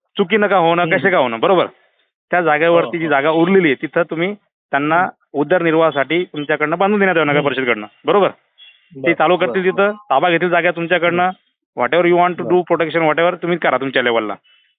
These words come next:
Speaker 1: ते झाल्यानंतर
Speaker 2: बरं,
Speaker 1: हे लोक
Speaker 2: बरं.
Speaker 1: सगळी समाधानी होतील, कारण या, आज हे जागेवरती दीडशे वर्षापासून राहतात, त्यांचे वडील, आजोबा वगैरे.
Speaker 2: हम्म.
Speaker 1: आज आत्मसन्मान गेला हो देवळराजामध्ये यांचा पूर्ण.
Speaker 2: हम्म.
Speaker 1: तुम्ही जर राज-,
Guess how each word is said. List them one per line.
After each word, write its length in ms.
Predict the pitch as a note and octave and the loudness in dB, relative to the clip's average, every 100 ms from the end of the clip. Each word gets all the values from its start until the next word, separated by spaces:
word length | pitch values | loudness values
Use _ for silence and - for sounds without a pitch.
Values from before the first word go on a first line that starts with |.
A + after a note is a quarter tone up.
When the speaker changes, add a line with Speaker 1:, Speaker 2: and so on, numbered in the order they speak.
| _ | _
Speaker 1:
ते 100 | F3 | 0
झाल्यानंतर 460 | D#3 D3 D#3+ E3 F3 | 2 2 0 0 -2
Speaker 2:
बरं, 100 | C#3+ | 0
Speaker 1:
हे 120 | E3 | 0
लोक 120 | E3 | 0
Speaker 2:
बरं. 220 | E3+ D3+ | -2 -2
Speaker 1:
सगळी 200 | D3 F#3 F3 - - | 0 0 0 -8 -6
समाधानी 360 | C#3 D3+ E3+ D#3+ | -2 0 2 0
होतील, 300 | B2 F3 F#3+ - _ | 0 -2 -2 -10 _
कारण 200 | - E3 | -2 0
या, 220 | D3+ D3+ G3+ - | 2 2 0 -2
आज 280 | D#3 F#3 E3 | 0 0 -2
हे 300 | D3 - F3 | -10 -2 0
जागेवरती 460 | E3 D#3 F3 E3+ | 2 2 0 0
दीडशे 260 | D#3+ D#3 - | -4 -4 -2
वर्षापासून 400 | F3 F#3 F3 F#3+ | -2 0 -2 0
राहतात, 240 | D#3 F3 E3+ | 0 0 -4
त्यांचे 240 | E3 D#3+ D#3+ - | -8 -4 -6 -6
वडील, 500 | D3 D3 D#3+ D#3+ D#3+ | -4 0 2 0 0
आजोबा 400 | C#3 C#3+ D3 D3+ | -2 0 0 2
वगैरे. 340 | D3+ C#3+ D3+ | 2 0 0
Speaker 2:
हम्म. 380 | D#3 - C#3 B2+ A#2+ | -2 -8 -16 -14 -6
Speaker 1:
आज 120 | D#3+ | -2
आत्मसन्मान 540 | D3 C3+ G3 F3 G#3 A3 | 0 0 -2 -2 -2 -2
गेला 180 | G#3+ | 0
हो 160 | G3+ A#3+ | 2 2
देवळराजामध्ये 500 | F3 F3+ F3+ F3 E3 | 4 2 2 0 0
यांचा 200 | D3+ C#3 | 0 -2
पूर्ण. 260 | C3 C3 A#2+ - _ _ _ _ _ _ _ _ _ _ _ | -2 -4 -6 -10 _ _ _ _ _ _ _ _ _ _ _
Speaker 2:
हम्म. 160 | A2+ A2 | -16 -6
Speaker 1:
तुम्ही 160 | D#3+ F3+ | 0 2
जर 120 | F#3+ | 2
राज-, 220 | E3+ | 2